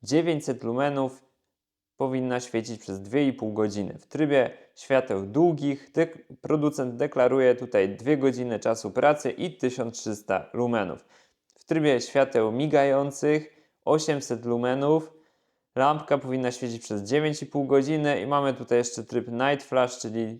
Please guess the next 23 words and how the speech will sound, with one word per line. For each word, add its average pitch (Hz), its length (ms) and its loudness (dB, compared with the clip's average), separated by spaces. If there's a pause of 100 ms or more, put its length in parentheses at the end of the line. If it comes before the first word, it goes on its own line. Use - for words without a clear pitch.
miga 120 440 2
z 110 100 -6
mocą 117 440 -2
dwieście, 127 720 0 (140)
tysiąc, 123 440 -2
znowu 120 320 0
dwieście 127 400 0
lumenów, 117 460 -4
wtedy 135 260 0
powinna 113 360 -4
świecić 107 440 -10
cztery 107 240 2
i 104 40 0
pół 101 180 -6
godziny. 110 400 -2
Natomiast 113 460 -2
ten, 120 220 0 (140)
te 143 120 4
tryby 131 420 2
moim 117 200 -2
zdaniem 117 360 -2
są 107 160 -10
takie 107 400 0